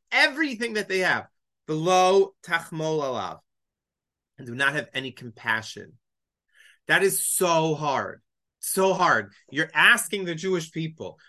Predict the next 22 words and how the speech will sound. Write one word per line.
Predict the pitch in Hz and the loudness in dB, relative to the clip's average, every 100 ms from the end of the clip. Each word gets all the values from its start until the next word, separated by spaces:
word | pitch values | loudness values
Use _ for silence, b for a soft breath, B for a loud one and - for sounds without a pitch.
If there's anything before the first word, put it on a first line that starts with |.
| b | b
the | 151 | -10
Jewish | 151 226 220 | -4 -2 -2
people | 220 233 196 165 | -2 -2 -2 -2
who | 190 208 | -4 -4
in | 220 233 | -2 4
our | 233 | 4
very | 185 214 247 302 | 4 4 4 2
D | 208 180 220 | -4 -4 -2
N | 185 185 | 0 2
A | 208 147 104 - _ _ - | 2 2 -6 -18 _ _ -10
is | 156 | -6
the | 165 180 | 2 4
idea | 170 151 208 202 190 | 2 0 0 0 0
of | 185 160 | -2 -2
being | 185 208 147 113 _ _ _ _ _ _ _ - 127 | -4 -4 -4 -8 _ _ _ _ _ _ _ -20 -14
gomle | 110 190 220 214 185 156 - | -2 0 2 2 0 0 -2
chesed, | 180 196 - 151 98 - b _ | -2 -2 -2 -4 -6 -12 b _
rachmanim. | 139 190 190 - 185 185 180 208 202 117 - b | 0 2 2 -2 -4 -4 -2 -2 -4 -6 -12 b
We | 151 175 | -6 -2
have | 180 175 | 0 0
such | - - - 220 254 202 - | -2 -6 -2 -2 -2 -6 -10
mercy. | 180 214 302 254 - - 113 | -4 0 2 0 -4 -10 -12